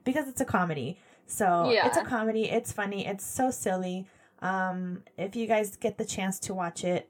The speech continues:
Speaker 1: I personally love Pauly Shore. I think he's ridiculous and he <laughs> makes me laugh a lot. Anyways,
Speaker 2: Yes.
Speaker 1: um, so one of the inaccuracies in here is, uh,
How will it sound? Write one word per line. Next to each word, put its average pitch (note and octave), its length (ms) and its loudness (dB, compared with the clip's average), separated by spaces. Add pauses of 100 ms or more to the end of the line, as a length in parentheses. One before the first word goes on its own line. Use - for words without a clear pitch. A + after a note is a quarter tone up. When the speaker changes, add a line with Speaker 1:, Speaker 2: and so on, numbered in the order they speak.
Speaker 1:
I B3+ 500 0
personally A3+ 580 2
love F#3 560 0
Pauly C#4+ 380 0
Shore. E4 380 4 (100)
I G#3+ 160 2
think G#3 220 -2
he's G3+ 260 -4
ridiculous A3 720 2
and G#3+ 120 -4
he G#3+ 60 -6
<laughs> - 120 0
makes - 360 -6
me C4+ 140 6
laugh A3 440 6
a G#3 140 4
lot. - 240 -2 (160)
Anyways, A3+ 180 6
Speaker 2:
Yes. - 320 6 (240)
Speaker 1:
um, G#3 460 4 (100)
so A3+ 420 10
one C#4+ 180 6
of E4+ 100 4
the C#4+ 240 2 (100)
inaccuracies A3 760 0 (240)
in G#3+ 100 -2
here G#3+ 240 0
is, G3 380 0
uh, F#3 140 2